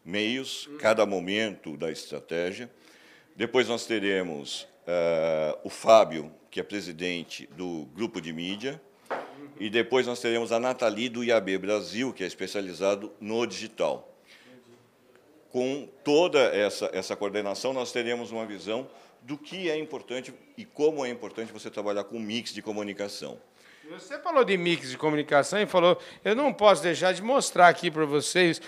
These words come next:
Speaker 2: pro meu público aqui, a revista Agro Revenda. E, ó, e, e agradecer já todo o pessoal do Bradesco, porque, ó, tá aqui, ó, promoção Força no Campo Bradesco, tá aqui, ó, na revista, página cento e nove aqui da nossa revista Agro Revenda,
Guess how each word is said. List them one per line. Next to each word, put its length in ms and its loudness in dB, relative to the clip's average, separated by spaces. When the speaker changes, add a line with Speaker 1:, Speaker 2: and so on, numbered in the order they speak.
Speaker 2:
pro 120 -6
meu 240 12
público 600 10
aqui, 220 10
a 80 12
revista 520 8
Agro 260 12
Revenda. 580 8
E, 140 8
ó, 240 12
e, 260 -4
e 120 12
agradecer 840 12
já 200 12
todo 280 12
o 40 4
pessoal 440 12
do 100 12
Bradesco, 600 12
porque, 280 4
ó, 140 12
tá 160 10
aqui, 220 8
ó, 200 12
promoção 680 12
Força 400 12
no 140 6
Campo 340 -2
Bradesco, 540 2
tá 80 6
aqui, 220 4
ó, 180 10
na 140 4
revista, 600 4
página 460 6
cento 320 -4
e 60 0
nove 360 2
aqui 200 -4
da 120 2
nossa 300 2
revista 460 0
Agro 220 6
Revenda, 600 4